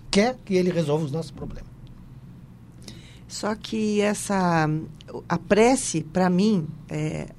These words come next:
Speaker 2: não, não deixa de ser um trabalho, um trabalho de amor e de dedicação. E essa, esse envolvimento desta substância que sai do nosso coração em direção ao universo, nós ainda não temos a co-, condição de entender o que é Deus, o que é Deus e quem é,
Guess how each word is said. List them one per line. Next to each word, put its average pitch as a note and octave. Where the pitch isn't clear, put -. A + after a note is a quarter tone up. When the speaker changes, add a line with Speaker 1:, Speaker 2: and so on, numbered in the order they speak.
Speaker 2:
não, E3+
não E3
deixa F3
de -
ser -
um F#3
trabalho, E3+
um D#3
trabalho E3
de D#3
amor D#3+
e F#3+
de E3
dedicação. E3+
E F#3
essa, G3+
esse F#3
envolvimento G3
desta F#3
substância G#3+
que -
sai F#3+
do F3
nosso E3+
coração F3
em E3+
direção E3+
ao F#3
universo, F3+
nós G#3+
ainda A#3
não B3
temos A#3+
a G#3+
co-, G#3
condição G#3
de F#3+
entender F#3
o G3
que -
é F#3
Deus, G3+
o -
que G#3
é F#3
Deus G3
e F#3+
quem G3+
é, G3